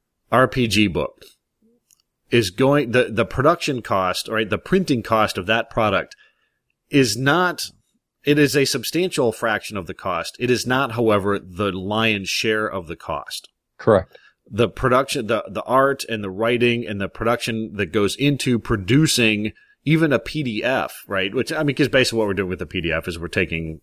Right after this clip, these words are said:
Speaker 1: the, you know, Adobe InDesign or whatever the, the tool are, tool is and porting it to P D F instead of plating it for print. But, uh, that production takes a lot of effort and there has to be a return on that.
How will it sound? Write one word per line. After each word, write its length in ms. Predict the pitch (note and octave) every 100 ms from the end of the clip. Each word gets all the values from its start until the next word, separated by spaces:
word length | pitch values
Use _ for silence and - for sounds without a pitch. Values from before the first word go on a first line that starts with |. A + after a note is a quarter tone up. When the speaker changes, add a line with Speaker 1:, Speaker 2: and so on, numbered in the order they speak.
| -
Speaker 1:
the, 340 | F2 D#2+ C#2+ D#2+ _ _ _ -
you 120 | G2
know, 120 | E2+
Adobe 520 | G#2+ G2 F#2+ A2 G2
InDesign 520 | G2+ F#2 F2 F#2 F2+
or 220 | F2 F2 G2
whatever 380 | F2+ F2 F2
the, 240 | E2 E2 E2
the 280 | D#2 D#2+ D#2
tool 240 | A#2+ G#2
are, 220 | F#2+ D#2+ - - - - -
tool 180 | E3
is 140 | A#2 A2
and 100 | G#2+
porting 240 | C3+ B2+
it 60 | A2+
to 80 | G#2
P 140 | A#2+
D 120 | G2
F 180 | F#2 F#2
instead 300 | G#2+ - G2+
of 120 | F2 -
plating 300 | - G#2+ F#2
it 100 | F2
for 100 | - -
print. 280 | D3+ B2
But, 220 | G#2 G2+ - - - - - -
uh, 160 | A#2 G#2+
that 360 | G#2 B2+ D#3 -
production 760 | C#3 B2+ C3+ - A#2+ F#2+ F#2 E2 _ -
takes 220 | C#3 C3+
a 60 | C#3
lot 260 | G2 F#2
of 80 | F#2+
effort 340 | - B2 - F2
and 120 | F2
there 80 | F#2
has 240 | G#2+ G#2
to 80 | -
be 100 | G2
a 60 | F2+
return 400 | D#2+ - B2+ A2
on 140 | D#2+
that. 220 | D#2 D#2